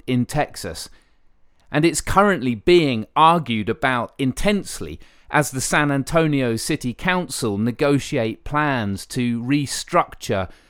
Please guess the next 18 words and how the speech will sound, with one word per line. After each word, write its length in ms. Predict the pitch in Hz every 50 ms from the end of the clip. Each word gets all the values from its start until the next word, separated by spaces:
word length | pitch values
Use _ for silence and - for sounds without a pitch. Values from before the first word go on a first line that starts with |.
| _ -
the 100 | - 147
Alamo 400 | 143 139 135 135 127 127 123 120
Plaza 760 | - - - 160 151 151 156 156 151 139 107 92 78 78 85 -
that 180 | - 113 - -
surrounds 560 | - - 135 123 143 160 165 160 139 107 87
it. 140 | 90 - _ _ _ _ _ _ _ _ _ _ _ _ _ _ _ _ _ _ _ _ _ _ _ _ _ _ _ _ _ _ _ -
The 80 | 120
focus 500 | - - 185 196 202 - - 127 - -
of 120 | 131 107 92
the 80 | -
controversy 720 | - - 123 113 - - 185 190 165 156 - - 110 95 - - - - - - - -
is 360 | - 160 156 147 - - - - - - _
a 120 | 135 147
proposal 640 | 143 - 147 131 - 180 190 196 202 165 147 147 127 117
to 160 | - - 143
move 640 | 131 139 147 160 196 226 208 151 120 113 110 107 - - -
the 160 | - 117 135 -
cenotaph 840 | - - 220 202 185 151 135 - - 98 76 71 73 - - -